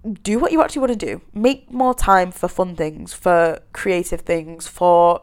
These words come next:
childish things. Like, play out. I don't know. I don't fucking know. Like, knock on your friend's door and ask if they're playing out. Go crazy for half an hour with them. Like, drink a Monster and bounce around.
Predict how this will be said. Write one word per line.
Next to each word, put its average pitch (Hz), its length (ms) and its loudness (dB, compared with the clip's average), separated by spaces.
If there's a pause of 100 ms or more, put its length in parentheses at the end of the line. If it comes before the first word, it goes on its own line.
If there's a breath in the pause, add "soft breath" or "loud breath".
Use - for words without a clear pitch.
childish 185 560 4
things. 165 540 -10 (400 soft breath)
Like, 214 360 6 (840)
play 208 260 2
out. 190 440 2
I 165 60 2
don't 220 260 -4
know. 139 320 -6
I 220 100 -8
don't - 140 -12
fucking - 420 -10
know. 165 160 -4
Like, 185 260 -2 (240 soft breath)
knock 196 200 -2
on 233 80 2
your 226 80 -4
friend's 208 240 -4
door 190 180 6
and 180 80 -2
ask 175 160 -2
if 175 80 -8
they're 180 80 -4
playing 175 300 -2
out. 170 320 2 (320 loud breath)
Go 208 120 6
crazy 202 360 2
for 180 140 -2
half 175 220 6
an 170 100 -2
hour 170 180 4
with 165 240 0
them. 165 220 2
Like, 170 220 -2 (520 soft breath)
drink 196 240 0
a 214 60 0
Monster 185 420 -2
and 165 120 -4
bounce 165 300 2
around. 175 200 -6